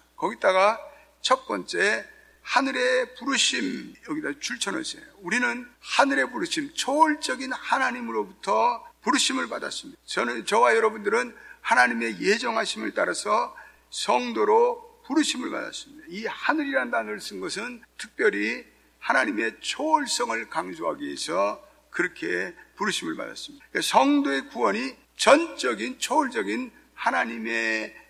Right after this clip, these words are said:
섭리와 주권으로서 성도의 부르심이 이루어졌다는 거죠. 예. 두 번째, 거기에 거룩한 형제들, 줄긋고 이 번,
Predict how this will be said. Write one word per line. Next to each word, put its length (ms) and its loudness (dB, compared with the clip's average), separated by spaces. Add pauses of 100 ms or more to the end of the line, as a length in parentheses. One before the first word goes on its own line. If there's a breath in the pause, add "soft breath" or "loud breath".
(120)
섭리와 760 0
주권으로서 1400 0 (200 loud breath)
성도의 560 -2
부르심이 460 -4
이루어졌다는 640 -4
거죠. 260 -14 (260)
예. 440 -2 (120)
두 140 -4
번째, 580 2 (380 loud breath)
거기에 360 2
거룩한 600 8
형제들, 680 -4 (160)
줄긋고 600 -2 (100)
이 180 -4
번, 380 -2